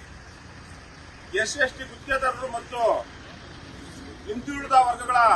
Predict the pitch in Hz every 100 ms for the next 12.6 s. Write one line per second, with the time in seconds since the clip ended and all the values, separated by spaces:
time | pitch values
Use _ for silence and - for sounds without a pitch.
0 | 156 - - 349 - 277 269 247 233 214
1 | - - - - - - - - - 170
2 | - 285 262 233 220 - 180 262 254 262
3 | 240 170 - - - - - - 208 214
4 | 202 254 262 294 254 185 - - - -
5 | - - - - - - - - - -
6 | - - 740 254 247 254 226 233 269 254
7 | 247 - 262 262 254 247 226 208 247 233
8 | 202 - - - - - - - - -
9 | - - 226 262 269 262 214 - 247 -
10 | 240 208 - - - - - - - -
11 | - - - - - - - - - 240
12 | - - - - 539